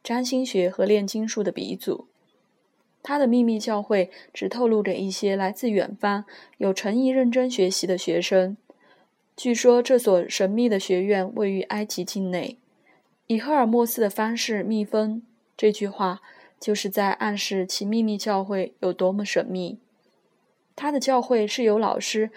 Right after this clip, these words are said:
以口耳相传的方式传授给学生，一般称之为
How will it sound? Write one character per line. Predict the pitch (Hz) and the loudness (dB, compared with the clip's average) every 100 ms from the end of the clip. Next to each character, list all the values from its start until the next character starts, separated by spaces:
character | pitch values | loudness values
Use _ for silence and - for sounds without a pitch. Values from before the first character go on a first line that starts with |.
| - - | -18 -6
以 | 196 | -4
口 | 185 202 | 0 2
耳 | 233 202 | 2 2
相 | 196 247 | 0 -2
传 | 247 208 | -2 -4
的 | 185 | -4
方 | 208 202 | -4 -4
式 | 208 208 170 - | -4 -2 -4 -6
传 | - 196 190 | -10 -6 0
授 | 214 | 0
给 | 185 147 | 2 -2
学 | - 139 | -2 -4
生， | 165 175 170 185 _ _ - _ - _ | 0 -2 -2 -6 _ _ -20 _ -20 _
一 | 247 | -2
般 | 247 240 240 | 2 2 2
称 | 254 247 | 0 0
之 | 254 | 2
为 | 233 165 165 165 | 4 4 2 -2